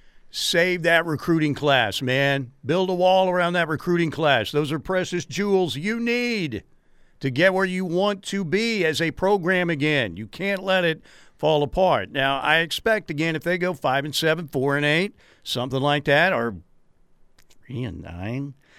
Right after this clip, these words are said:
there are gonna be some defectors in that recruiting class, but you gotta hold as much of that class together as you can, and then you hit the portal, portal, portal, portal as much as you can. All right, break time right here. Thank you to Lasher Home Comfort Systems, our opening hour sponsor.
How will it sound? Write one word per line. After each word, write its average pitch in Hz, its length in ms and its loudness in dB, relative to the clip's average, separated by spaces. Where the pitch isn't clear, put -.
there 135 160 2
are 170 40 2
gonna 180 120 2
be 175 140 0
some 170 160 -4
defectors 147 580 0
in 139 60 0
that 135 140 0
recruiting 131 400 -2
class, 82 380 -8
but 117 160 -10
you 151 100 -6
gotta 143 200 0
hold 143 400 0
as 120 180 -4
much 143 240 0
of 139 60 -2
that 131 240 2
class 131 340 2
together 120 480 -2
as 127 560 0
you 113 200 -8
can, 143 360 -4
and 123 100 -2
then 123 120 -2
you 123 140 -4
hit 117 140 -6
the - 80 -10
portal, 120 440 -6
portal, 95 540 -8
portal, 85 480 -10
portal 90 460 -12
as 104 140 -10
much 110 200 -8
as 95 100 -10
you 98 80 -10
can. 92 300 -8
All 143 80 2
right, 156 240 4
break 165 220 2
time 165 260 2
right 151 180 2
here. 156 160 0
Thank 156 300 -2
you 147 80 2
to 139 60 2
Lasher 147 440 4
Home 147 140 2
Comfort 143 300 -2
Systems, 165 480 -2
our 120 220 0
opening 147 360 -4
hour 135 240 0
sponsor. 151 640 -4